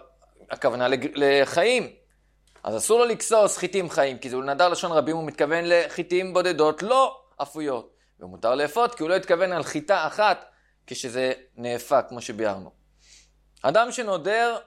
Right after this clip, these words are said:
חיטה, חיטים שאני טועם, לאסור על עצמו חיטה וחיטים,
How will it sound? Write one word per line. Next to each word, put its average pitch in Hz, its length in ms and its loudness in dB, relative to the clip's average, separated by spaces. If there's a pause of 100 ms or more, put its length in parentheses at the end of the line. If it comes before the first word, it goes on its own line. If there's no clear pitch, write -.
חיטה, 208 580 0
חיטים 180 440 -8
שאני 165 280 -4
טועם, 156 340 -2
לאסור 160 260 -2
על 165 60 0
עצמו 151 220 -10
חיטה 143 380 0 (100)
וחיטים, 170 460 -4